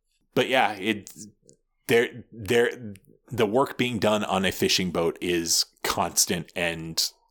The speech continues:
uh, I, I'm sure that they had another net that they were laying down at that point in time, and they had to get shit shuffled off. Like, yeah, it feels like they should be done, but they got, like, twelve fish. That's not enough. They, they need to,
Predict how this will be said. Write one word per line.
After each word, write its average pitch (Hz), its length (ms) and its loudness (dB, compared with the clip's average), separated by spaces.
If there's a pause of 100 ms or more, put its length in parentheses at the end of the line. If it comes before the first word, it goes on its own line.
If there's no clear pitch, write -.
(180)
uh, 73 460 2 (1600)
I, 95 240 -2
I'm 90 160 -2
sure 87 300 2
that 92 140 -2
they 87 280 0
had 90 280 0
another 90 420 0
net 87 200 0
that - 100 -4
they 90 100 2
were 85 100 0
laying 87 260 0
down 87 180 -2
at - 80 -8
that - 140 -2
point 90 140 -6
in 87 60 -8
time, 87 260 -2
and 80 80 -8
they 76 60 -4
had 92 160 -2
to 85 60 -10
get 87 160 -2
shit - 200 0
shuffled 90 300 -2
off. 87 180 2
Like, 80 220 -6 (800)
yeah, 123 180 0
it 113 160 -4
feels 131 240 0
like 107 140 0
they - 100 0
should - 160 -4
be 90 60 -2
done, 92 240 0
but 92 100 -2
they 127 80 -2
got, 156 160 0
like, 110 140 -4
twelve 104 280 -2
fish. - 360 0
That's 98 260 -2
not 117 180 0
enough. 95 460 -2
They, 107 220 2
they 104 180 -2
need 101 340 -2
to, - 80 -2